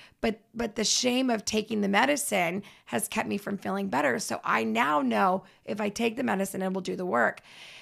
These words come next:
And I was thinking about that in our spiritual life. Like, we know the word is gonna make us feel better. We know that worship is gonna make us feel better. We know that surrendering our lives is gonna make us feel better,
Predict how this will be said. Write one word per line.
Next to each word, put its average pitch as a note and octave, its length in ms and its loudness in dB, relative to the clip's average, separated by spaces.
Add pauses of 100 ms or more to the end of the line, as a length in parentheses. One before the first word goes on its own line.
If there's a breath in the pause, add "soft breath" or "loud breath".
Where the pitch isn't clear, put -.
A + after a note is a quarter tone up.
(140)
And A#3 100 0
I A#3+ 100 0
was A#3+ 120 -4
thinking D#4 320 -2
about C#4 200 2
that A#3+ 80 0
in A3+ 80 -4
our G3 100 -2
spiritual G#3+ 500 -4
life. - 400 0
Like, G#3 340 0 (380 loud breath)
we C4+ 160 2
know C#4 440 6
the E4+ 140 2
word A#3 540 4
is G#3+ 140 0
gonna G#3 200 0
make F#3 200 0
us F#3+ 180 -4
feel D#3 200 -6
better. F3 420 -2
We B3+ 140 0
know C4 240 6
that - 180 2
worship G#3+ 480 2
is G3 120 -6
gonna F#3 180 -2
make E3+ 200 -8
us E3 200 -4
feel F3+ 160 -4
better. F3 300 -2
We B3 200 0
know B3+ 300 4
that E4+ 180 0
surrendering G#3 580 -2
our F3+ 140 4
lives D#3+ 300 -2
is G3+ 100 -8
gonna G3 180 -4
make F3+ 180 -4
us F3+ 100 -8
feel - 80 -12
better, F3 240 -2